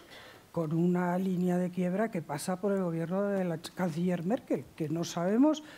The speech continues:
si va a sobrevivir y que personifica, como tantas veces, eh, cuando,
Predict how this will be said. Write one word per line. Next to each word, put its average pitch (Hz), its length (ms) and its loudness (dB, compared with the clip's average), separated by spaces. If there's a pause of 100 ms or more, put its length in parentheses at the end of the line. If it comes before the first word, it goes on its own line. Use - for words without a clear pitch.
(200)
si - 280 0
va 202 220 6
a 214 200 2
sobrevivir 214 760 4
y 262 140 10
que 254 400 4 (260)
personifica, 262 880 6 (400)
como 196 300 4
tantas 269 560 4
veces, 302 380 2 (100)
eh, 208 180 0
cuando, 196 460 2